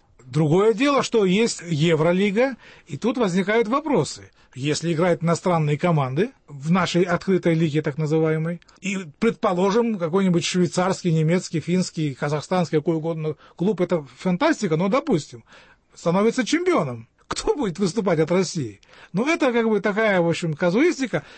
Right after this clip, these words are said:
Видимо, она найдет свое решение. Но вы абсолютно точно подметили. Суперлиги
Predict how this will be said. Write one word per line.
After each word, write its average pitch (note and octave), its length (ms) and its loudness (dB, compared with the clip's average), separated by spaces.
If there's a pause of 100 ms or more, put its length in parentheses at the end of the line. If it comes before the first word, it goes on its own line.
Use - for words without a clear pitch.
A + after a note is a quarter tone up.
(160)
Видимо, G#3+ 460 2
она G#3+ 140 2
найдет G#3+ 300 2
свое A#3 220 4
решение. F3 360 2
Но G#3 220 2 (100)
вы A#3+ 160 2
абсолютно C4 340 -2
точно A3 240 0
подметили. D#3+ 420 -2 (220)
Суперлиги A#3 800 0